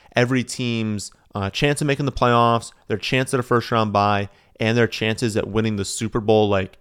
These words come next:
attached to it. So you can look at that, uh, and I will update that just, like, after this next week. Um, obviously that's important to look at. Some players, um, going later in the draft, you can look at it and be like, "Okay, they have a ten percent chance of making the playoffs.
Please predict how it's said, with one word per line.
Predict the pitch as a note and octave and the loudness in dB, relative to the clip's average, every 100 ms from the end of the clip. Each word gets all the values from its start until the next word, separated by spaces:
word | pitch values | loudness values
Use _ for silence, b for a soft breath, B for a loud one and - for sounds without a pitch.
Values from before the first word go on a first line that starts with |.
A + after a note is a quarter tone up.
| _ _ - | _ _ -4
attached | - - - G#2+ - - | -4 -4 -4 -4 -4 0
to | D3 | 4
it. | D#3 | 4
So | - | 0
you | A2+ | -4
can | A#2 | -2
look | A2 A2 | -2 -2
at | - | 0
that, | A2 A2 - b - | 2 2 -2 b -2
uh, | |
and | G#2 G2+ | 2 2
I | |
will | G#2 A2 | 2 0
update | G#2 F#2+ G#2+ G2+ | 0 0 2 2
that | G#2+ G2+ - | 4 4 4
just, | - G#2 | -2 -2
like, | G#2 F#2+ | -2 -2
after | A2 G#2 - A2+ G2+ F#2+ b b - | 0 0 0 0 0 0 b b -6
this | G#2+ A2 | -4 -2
next | F#2+ - | -4 -2
week. | F#3 F#3+ - - | -2 -2 -4 -4
Um, | G#2 G#2 - _ _ A2 | -2 -2 -8 _ _ -2
obviously | G#2 G#2 A#2+ | 0 0 -2
that's | G2+ - | -2 -2
important | G2+ - G#2+ G#2 G2+ b b - | -6 -2 -2 -2 -6 b b -4
to | G#2+ | 4
look | C3+ C3+ | 4 4
at. | B2+ - | 0 0
Some | - G#2+ | -4 -4
players, | - G#2+ G#2 G#2 G2+ - b b b | 0 2 2 2 -2 -10 b b b
um, | G#2+ G2 | -4 -4
going | F#2 A2 G#2 | 0 0 4
later | A2 | 2
in | G#2+ | 2
the | |
draft, | G2 G#2+ G2+ G#2+ | 0 4 4 2
you | |
can | A2 | -2
look | G#2 | -2
at | A2 | 0
it | |
and | G2+ | 0
be | |
like, | G2+ | -2
"Okay, | A2 A2 | -2 -2
they | G2+ | 0
have | G2+ | 0
a | |
ten | - - - B2 | -2 0 2 2
percent | A#2+ - G#2 | -2 -2 -2
chance | - G#2+ | -2 -2
of | A2 | 0
making | G2+ G#2+ | -2 -2
the | |
playoffs. | - E3 A2 G#2+ | 0 2 4 2